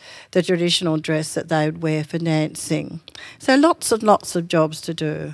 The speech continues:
The men, of course, um, were the hunter-, hunters, and they would go out gathering what they could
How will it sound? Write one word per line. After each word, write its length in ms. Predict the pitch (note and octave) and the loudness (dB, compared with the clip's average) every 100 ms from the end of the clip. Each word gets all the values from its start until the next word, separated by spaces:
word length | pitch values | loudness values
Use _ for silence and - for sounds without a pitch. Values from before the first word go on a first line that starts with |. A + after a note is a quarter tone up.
| - | -8
The 100 | G3 | -4
men, 240 | G#3+ A#3 | 4 4
of 120 | A#3+ A3+ | 4 -2
course, 540 | G#3+ G3 F#3+ F#3+ - | 4 6 6 4 -4
um, 300 | - F3 E3+ | 4 6 6
were 100 | E3 | 2
the 120 | E3 | 0
hunter-, 460 | F3 F#3+ G3 G#3 G3 | 2 0 0 -2 0
hunters, 560 | F#3 F#3 F#3+ G#3 G3 - | 0 0 0 0 -2 -2
and 260 | - F3 F3 | 0 2 8
they 200 | G3+ A3+ | 8 8
would 200 | F3+ D#3+ | 2 2
go 200 | D#3 D#3 | 4 4
out 340 | D3+ E3 - | 4 0 2
gathering 560 | F3 D#3+ D#3 D#3 D#3 D#3 - - - - | 6 6 4 0 0 -4 -14 -18 -18 2
what 220 | G3 - | 4 4
they 180 | F3 E3 | 2 -2
could 480 | - F3+ D3+ D3 | 0 2 4 2